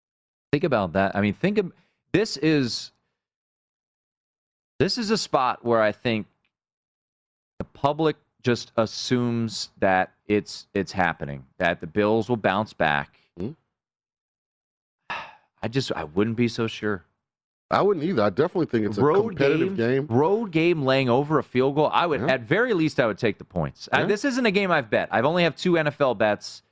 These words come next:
Speaker 1: so far,
Speaker 2: Mm-hmm.
Speaker 1: and that's the Ram, or excuse me, that's the Colts plus three and a half and the Vikings plus four and a half, two oh and one teams.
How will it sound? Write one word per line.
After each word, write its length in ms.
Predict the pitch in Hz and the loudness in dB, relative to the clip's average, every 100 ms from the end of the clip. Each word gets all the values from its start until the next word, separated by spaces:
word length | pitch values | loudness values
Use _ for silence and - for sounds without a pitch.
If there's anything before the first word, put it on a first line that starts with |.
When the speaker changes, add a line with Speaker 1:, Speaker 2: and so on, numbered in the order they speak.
| _ _ - | _ _ -8
Speaker 1:
so 320 | - 165 156 | -2 0 0
far, 380 | - 151 104 - _ | -2 -2 -2 -6 _
Speaker 2:
Mm-hmm. 260 | 110 110 196 - | -4 -2 -4 -4
Speaker 1:
and 120 | 107 | 0
that's 260 | 110 - - | 0 0 -2
the 120 | 107 | -2
Ram, 540 | 95 127 160 170 165 | 2 2 2 0 0
or 80 | 123 | -2
excuse 280 | 113 - 104 | -2 -4 -4
me, 80 | 98 | -2
that's 180 | 98 - | -2 -2
the 100 | 101 | -8
Colts 400 | - 165 190 - | -2 -2 -2 -4
plus 280 | 151 139 | -4 -4
three 180 | - 135 | -4 -4
and 80 | 135 | -2
a 40 | |
half 440 | 120 117 113 - _ _ _ _ 101 | 0 2 0 -4 _ _ _ _ 0
and 540 | 104 104 101 101 95 | 2 2 0 -2 -6
the 80 | 92 | -6
Vikings 500 | 85 107 107 104 95 | -2 -2 -2 -8 -6
plus 180 | 95 90 | -4 -4
four 240 | - 190 | 0 0
and 60 | 127 | 0
a 40 | |
half, 200 | 92 90 | 0 -2
two 240 | - 135 117 | -2 0 0
oh 160 | 110 | 0
and 100 | 117 | 0
one 200 | 104 107 | -2 -4
teams. 480 | - 82 78 - _ | -4 -8 -10 -14 _